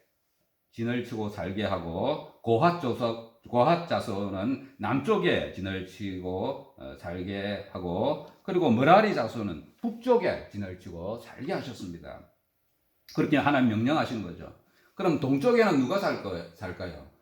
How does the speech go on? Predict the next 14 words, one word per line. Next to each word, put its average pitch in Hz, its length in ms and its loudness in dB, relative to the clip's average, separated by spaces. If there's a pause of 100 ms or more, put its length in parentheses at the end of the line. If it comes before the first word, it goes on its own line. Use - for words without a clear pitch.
(120)
레위의 127 380 2
아들이 110 420 2
지금 95 240 -6
세 90 180 -6
명이 127 260 2
있었는데 95 960 -6
게르손, 110 560 0
고핫, 92 360 0
머라리. 85 560 -6 (520)
그럼 123 180 -2
이제 104 140 0
동쪽이 131 420 2
한쪽이 101 420 -2
비죠. 85 500 -6